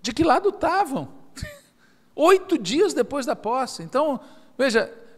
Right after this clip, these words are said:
uma coisa se liga à outra, entendeu? Eu acho que nós seguimos um caminho em que a gente foi se afastando das transformações estruturais, foi se fixando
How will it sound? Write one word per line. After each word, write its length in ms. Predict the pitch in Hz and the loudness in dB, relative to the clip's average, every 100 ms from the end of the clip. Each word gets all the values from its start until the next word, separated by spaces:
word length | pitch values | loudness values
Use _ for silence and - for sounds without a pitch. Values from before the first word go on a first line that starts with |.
| - | -10
uma 160 | 220 277 | 2 4
coisa 320 | 285 330 302 | 4 0 0
se 140 | - | -4
liga 280 | 254 226 208 | -4 0 2
à 20 | |
outra, 400 | 165 156 156 151 | 4 2 0 -4
entendeu? 460 | 143 147 175 220 190 | -6 -4 0 0 0
Eu 180 | 156 170 | 0 2
acho 240 | 214 214 | 0 -2
que 380 | - 226 185 135 - - - | -6 -4 -2 -4 -8 -20 -10
nós 220 | 156 185 | -2 0
seguimos 460 | - 214 190 220 190 | 2 2 2 0 0
um 140 | 208 | -2
caminho 960 | 202 - 220 185 196 214 220 160 135 135 - - | -2 2 4 4 4 2 0 -4 -6 -10 -18 -14
em 60 | 160 | -6
que 80 | |
a 40 | 175 | -4
gente 160 | 185 | -4
foi 180 | - 202 | -4 -4
se 140 | - 214 | 0 0
afastando 1000 | 202 208 175 - - 202 196 131 120 113 - - - _ _ _ _ _ _ _ | 2 2 2 0 2 2 2 -2 -6 -8 -16 -20 -20 _ _ _ _ _ _ _
das 400 | - 143 156 160 | -18 0 2 4
transformações 720 | - 175 - 175 170 156 170 160 | 2 0 2 4 4 2 -2 -4
estruturais, 1000 | 160 - 151 156 139 151 190 208 - - - - - _ _ _ | -4 -6 -2 2 6 6 6 0 -6 -10 -18 -20 -20 _ _ _
foi 280 | - 180 185 | -4 2 4
se 320 | 185 - 190 | 2 0 0
fixando 1080 | 156 - 233 - - - 180 170 143 123 117 | -2 -4 -8 -4 0 4 4 4 0 -2 -2